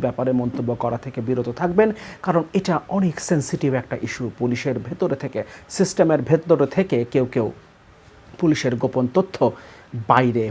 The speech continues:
প্রকাশ করতে সহযোগিতা করছে, বাইরে পাঠিয়ে দিচ্ছে। এই ব্যাপারটা পুলিশ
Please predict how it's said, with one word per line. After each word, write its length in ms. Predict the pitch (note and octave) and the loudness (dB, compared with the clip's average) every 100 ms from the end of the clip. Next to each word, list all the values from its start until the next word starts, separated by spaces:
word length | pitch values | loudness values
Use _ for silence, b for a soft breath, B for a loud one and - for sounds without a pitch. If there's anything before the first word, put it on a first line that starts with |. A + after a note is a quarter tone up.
| - - | -4 -4
প্রকাশ 320 | C3 D#3 D3+ - | 2 2 2 -2
করতে 260 | B2 - A#2+ - - | -6 -4 -6 -4 -4
সহযোগিতা 580 | C3+ F3+ F3+ C#3+ C3 A2 | 2 2 2 0 -4 -6
করছে, 240 | A2+ - C3 A2+ | -6 -6 -4 -2
বাইরে 200 | A2 G#2+ - | -2 -4 -4
পাঠিয়ে 280 | - - G3+ C3+ | -4 -2 -2 -2
দিচ্ছে। 240 | - - - b b D3+ | -8 -12 -12 b b 0
এই 60 | B2+ | 0
ব্যাপারটা 340 | A#2 A2+ - F3+ | -4 -4 -4 -4
পুলিশ 240 | B2+ A#2+ | -4 -4